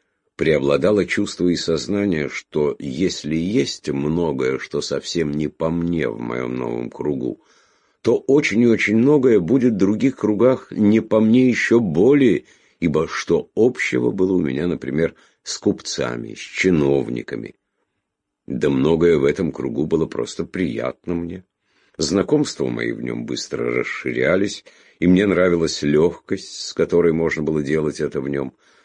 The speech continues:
Нравилось студенческая скромность его существования, простота обычаев, обращение друг с другом. Кроме того, и жилось в этом кругу довольно весело.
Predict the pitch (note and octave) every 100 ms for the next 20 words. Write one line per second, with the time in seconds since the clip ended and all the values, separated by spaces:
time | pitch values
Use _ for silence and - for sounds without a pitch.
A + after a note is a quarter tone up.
0 | _ F#2 F#2+ G#2 G#2+ G#2 F2+ - - F#2+
1 | G2+ G#2 F2 D#2 - E2 D2+ - - G2
2 | F2+ B1 - B1+ B1 B1+ C2+ C2+ C#2+ -
3 | C2+ C2+ C2+ C#2+ C#2+ C#2+ - E2+ - -
4 | F2 E2 D2+ C2 B1+ D2 - D2 C#2 -
5 | _ _ _ _ - F2+ E2 D2+ - E2+
6 | F2 E2+ D#2 D2 D2 B1 A#1 D2 C#2+ C2
7 | B1 _ _ _ _ _ F#2+ A#2+ D3 C#3+
8 | C#3 D3 A#2 G#2 A#2+ D3+ - B2+ B2 F#2+
9 | - D#2+ C#2 D2+ C2 C2+ C2 B1+ B1+ A#1
10 | A#1+ G#1+ - G1+ G1+